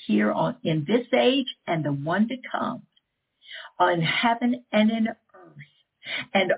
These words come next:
all dominion, power, might, and authorities are under his feet. Therefore, they're under our feet. That's what he wants us to know. Psalms eight, four through eight says, "What is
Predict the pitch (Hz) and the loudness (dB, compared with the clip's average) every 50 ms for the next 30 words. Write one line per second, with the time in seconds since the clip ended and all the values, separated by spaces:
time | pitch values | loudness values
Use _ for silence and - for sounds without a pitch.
0 | - - 226 262 269 285 294 302 302 311 302 302 302 - _ _ _ _ - - | 0 2 4 4 6 6 8 8 8 8 6 4 4 0 _ _ _ _ -8 -2
1 | 151 185 190 202 214 240 285 302 302 285 277 269 254 - - - 269 247 240 254 | -2 0 4 6 6 6 6 4 2 0 -4 -4 -4 -4 -2 0 2 2 2 2
2 | 247 247 240 226 214 214 226 - 254 254 - - - _ _ _ _ - 202 185 | 2 0 2 2 4 4 4 4 4 2 0 -2 -6 _ _ _ _ 0 0 2
3 | 180 175 165 160 - - - - - - 190 185 185 - _ _ _ _ - - | 2 0 -2 -6 -8 -12 -20 -6 0 0 2 2 0 -4 _ _ _ _ 0 2
4 | 302 302 294 277 240 202 180 - - 202 175 190 196 - - - 208 180 170 - | 2 4 4 2 0 -2 -6 -6 -4 -4 -4 -4 -4 -6 -4 0 0 0 0 0
5 | _ _ - 233 226 226 220 233 220 208 - - 214 208 214 - _ _ _ _ | _ _ -2 0 0 0 -2 -4 -4 -4 -4 -4 -4 -4 -6 -6 _ _ _ _
6 | - 302 226 - - _ _ _ - - _ _ _ _ _ 170 180 180 196 196 | -8 -8 -8 -8 -10 _ _ _ -20 -20 _ _ _ _ _ 0 2 2 2 2
7 | - - - - - 156 160 156 156 - - - 165 160 147 143 147 - _ - | -2 -6 -4 -4 -2 0 0 0 0 0 -2 -2 -2 -2 -2 -2 -6 -8 _ -12
8 | - - - - - - 151 139 - _ _ _ _ _ _ _ _ _ _ _ | -12 -12 -12 -16 -18 -18 -18 -18 -18 _ _ _ _ _ _ _ _ _ _ _
9 | _ _ _ _ _ _ _ _ _ _ _ _ - 170 170 170 165 - - - | _ _ _ _ _ _ _ _ _ _ _ _ -12 -10 -10 -10 -10 -12 -8 -2
10 | 170 165 165 160 151 - - - 160 - - - 160 147 - - - - - - | -2 0 0 0 -2 -4 -4 -6 -6 -6 -6 -8 -10 -10 -10 -12 -12 -10 -8 -8
11 | - - - - - _ _ _ _ _ _ _ _ _ _ _ _ _ - - | -8 -10 -12 -16 -20 _ _ _ _ _ _ _ _ _ _ _ _ _ -20 -18
12 | - - - - - - 247 240 240 247 240 220 214 240 233 233 226 - _ - | -18 -18 -18 -12 -4 0 2 4 4 4 2 2 2 2 0 0 -2 -6 _ -6
13 | 226 226 226 220 - 233 214 208 208 208 196 - - - 220 196 185 147 156 151 | -4 -2 -2 -2 -2 -2 0 2 2 2 2 0 -4 -2 0 0 0 0 -2 -6
14 | - - 233 277 320 320 _ - 254 269 277 | -2 2 2 2 2 0 _ -4 -2 -2 -2